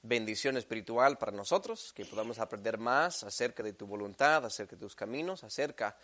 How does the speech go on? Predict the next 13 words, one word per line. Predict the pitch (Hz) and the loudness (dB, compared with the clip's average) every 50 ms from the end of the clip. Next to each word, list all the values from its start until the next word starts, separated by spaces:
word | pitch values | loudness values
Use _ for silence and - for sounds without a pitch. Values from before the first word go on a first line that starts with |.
| - - - - - _ - | -20 -20 -20 -20 -20 _ -2
de | 127 123 | -2 -2
todo, | - - - 220 165 117 104 | 4 6 6 6 6 4 0
Señor, | 98 - 104 98 98 104 107 107 | -2 -4 -8 -4 -2 0 0 0
lo | 107 104 | -2 -4
que | - | -8
tú | 98 - 113 | -10 -8 -6
nos | 117 117 117 110 104 | -4 -4 -6 -6 0
revelas | 113 117 113 139 180 170 120 104 101 - | 0 2 4 6 6 6 4 2 0 -2
a | 107 - | -6 -4
través | - 110 101 104 107 110 107 | -2 -2 -2 -2 -4 -6 -8
de | 101 92 | -10 -14
tu | - 101 | -14 -6
palabra. | - 113 110 104 92 92 98 98 - | -4 -2 -2 -2 -4 -8 -10 -14 -14